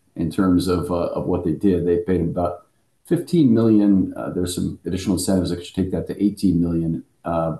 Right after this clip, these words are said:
but, uh, a lot of that was spent out of two thousand twenty-four money. So, uh,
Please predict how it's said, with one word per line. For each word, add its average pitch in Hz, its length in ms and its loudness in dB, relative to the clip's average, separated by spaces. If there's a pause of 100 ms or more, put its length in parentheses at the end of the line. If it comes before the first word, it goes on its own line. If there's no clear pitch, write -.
but, 87 340 -4
uh, 82 300 -2 (380)
a 98 60 -6
lot 104 200 4
of 104 40 2
that 104 80 2
was - 160 -4
spent 101 320 -2
out 90 140 2
of 82 100 -4
two - 180 -4
thousand 95 380 0
twenty-four 92 720 2
money. 82 340 0 (160)
So, 80 440 -4
uh, 80 160 -4